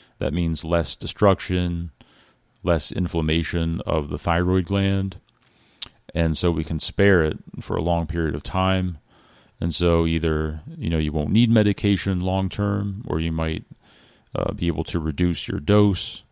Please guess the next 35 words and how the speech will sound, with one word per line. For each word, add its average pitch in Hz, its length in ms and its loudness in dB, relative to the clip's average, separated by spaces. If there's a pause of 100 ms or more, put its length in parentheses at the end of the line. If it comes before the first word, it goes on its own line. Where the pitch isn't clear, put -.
(540)
And - 100 -4
so - 80 2
there's 85 160 4
a 87 60 2
lot 92 160 6
of 85 100 2
positives 82 580 0
there 80 420 -2 (440)
regarding 82 440 4
the 78 100 -2
immune 95 280 6
system 90 440 0
and 78 140 0
the 80 180 0
antibodies 82 920 0
and 78 380 -2
the 87 80 0
long-term 92 640 4
health 85 520 0 (680)
of, 80 300 0
of 80 160 0
the 78 100 -4
thyroid 82 500 0
gland. 95 460 -6 (2000)
So 110 180 4
that's 113 200 6
something 127 380 2
you 110 100 8
definitely 107 320 4
wanna 95 160 4
ask 90 380 0
your 92 120 2
doctor 90 380 0
to 85 100 -4
check - 480 0